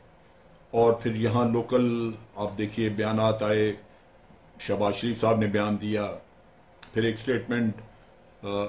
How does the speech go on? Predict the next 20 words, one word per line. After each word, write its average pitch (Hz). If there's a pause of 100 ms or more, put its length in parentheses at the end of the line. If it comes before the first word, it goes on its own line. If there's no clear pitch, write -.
मरीम 110
नवाज 113
की 135
तरफ 113
से 120
आई 107 (880)
कि -
मियाँ 127
साहब 123
पे 113
हमला, 113
उनकी 107
जान 113
लेने 110
की 110
कोशिश 107
की 110
जा 104
रही 107
है। 101